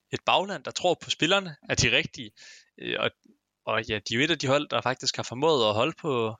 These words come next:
hele holdet. Og igen, det kommer vi ind på senere, men, men jeg tror heller ikke, man skal undervurdere, hvor meget det egentlig betyder, at, at et hold, der havde succes i sæsonen, får lov til at bygge videre på det. Især fordi det er jo nogle unge spillere, som altså, ikke alle sammen har spillet sammen så længe alligevel. Så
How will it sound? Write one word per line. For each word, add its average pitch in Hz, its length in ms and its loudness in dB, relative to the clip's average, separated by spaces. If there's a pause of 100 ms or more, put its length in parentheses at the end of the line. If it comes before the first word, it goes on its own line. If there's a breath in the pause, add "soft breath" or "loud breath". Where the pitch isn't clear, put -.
(140)
hele 196 180 2
holdet. 165 240 2 (360)
Og 113 100 2
igen, 110 260 -4 (140)
det 123 80 -4
kommer 123 160 0
vi 127 40 2
ind 131 100 -2
på - 60 -6
senere, 139 360 0
men, 117 160 -6 (880 loud breath)
men 117 80 0
jeg 143 100 4
tror 190 160 2
heller 185 140 6
ikke, 180 120 -4
man 139 60 -6
skal 120 400 2 (100)
undervurdere, 156 540 2
hvor 101 80 -4
meget 113 340 2
det 131 60 -4
egentlig 123 160 -8
betyder, 143 360 2
at, 107 180 2 (200)
at 127 180 -4
et - 260 -8
hold, 151 240 0 (160)
der - 80 0
havde 101 240 2
succes 165 360 2
i 170 60 -2
sæsonen, 139 420 2
får 127 60 -2
lov 123 180 4
til - 120 0
at 131 120 0
bygge 120 180 -8
videre 156 220 4
på - 100 -12
det. 120 220 0 (140)
Især 175 160 4
fordi 123 140 -8
det 117 80 -6
er 113 60 -2
jo 110 60 -6
nogle 117 160 -2
unge 160 140 0
spillere, 143 380 2 (460)
som 95 320 0 (400)
altså, - 160 -2
ikke 131 220 0
alle 147 120 2
sammen 143 160 -4
har 120 60 -10
spillet 110 200 -4
sammen 143 200 0
så 156 140 0
længe 156 280 -2
alligevel. 151 360 -4 (240)
Så 131 120 0